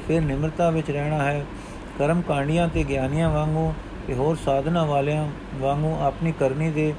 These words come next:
ਅਭਿਮਾਨ ਵਿੱਚ ਨਹੀਂ ਆਉਣਾ। ਜਿਉਂਦੀ ਭਗਤੀ ਰੱਬ ਦੀ ਦੇ ਮਿਲਾਪ ਤੋਂ ਸਿਵਾ ਹੋਰ ਕੁਛ ਨਹੀਂ ਮੰਗਦੀ। ਚੌਥੀ ਗੱਲ ਹੋਈ ਨੇਕੀ ਸੰਤੋਖ, ਯਥਾ ਲਾਭ ਸੰਤੋਖ, ਧਰਮ ਕਿਰਤ, ਮੰਦੇ ਪਾਸੇ ਕਦਮ ਨਹੀਂ ਧਰਨਾ,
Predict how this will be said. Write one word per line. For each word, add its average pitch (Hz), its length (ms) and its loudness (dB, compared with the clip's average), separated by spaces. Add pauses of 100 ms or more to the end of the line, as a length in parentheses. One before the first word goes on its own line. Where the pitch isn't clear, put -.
(440)
ਅਭਿਮਾਨ 135 420 0
ਵਿੱਚ 160 200 0
ਨਹੀਂ 151 260 2
ਆਉਣਾ। 120 300 0 (560)
ਜਿਉਂਦੀ 165 420 4
ਭਗਤੀ 165 420 2
ਰੱਬ 147 300 2
ਦੀ 160 160 2
ਦੇ 156 180 2
ਮਿਲਾਪ 143 420 2 (120)
ਤੋਂ 151 120 -2
ਸਿਵਾ 147 340 0
ਹੋਰ 135 320 0 (100)
ਕੁਛ 160 220 -4
ਨਹੀਂ 160 180 -2
ਮੰਗਦੀ। 117 380 -2 (760)
ਚੌਥੀ 143 360 0
ਗੱਲ 143 180 2
ਹੋਈ 139 320 0 (600)
ਨੇਕੀ 151 400 2
ਸੰਤੋਖ, 160 600 0
ਯਥਾ 147 320 2
ਲਾਭ 139 340 2 (100)
ਸੰਤੋਖ, 151 480 0 (600)
ਧਰਮ 156 400 4
ਕਿਰਤ, 156 240 2 (160)
ਮੰਦੇ 147 320 0
ਪਾਸੇ 151 400 -2
ਕਦਮ 139 320 -2
ਨਹੀਂ 143 180 -2
ਧਰਨਾ, 120 460 -2